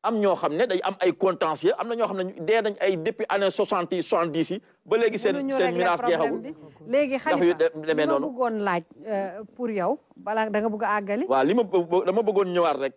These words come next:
Speaker 1: ci, euh, waa arco.
Speaker 2: Waaw.
Speaker 1: Pour wax ne ñoom dañu inspiré wu ci seen milieu culturel ak showbiz pour def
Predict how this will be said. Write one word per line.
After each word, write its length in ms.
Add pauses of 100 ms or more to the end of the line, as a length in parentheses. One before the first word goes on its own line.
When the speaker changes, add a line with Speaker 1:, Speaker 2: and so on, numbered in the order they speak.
Speaker 1:
ci, 240 (420)
euh, 200 (140)
waa 220
arco. 400 (100)
Speaker 2:
Waaw. 300
Speaker 1:
Pour 160
wax 180
ne 220 (340)
ñoom 220
dañu 240
inspiré 400
wu 160
ci 120
seen 300
milieu 260
culturel 420
ak 120
showbiz 540 (1000)
pour 140
def 400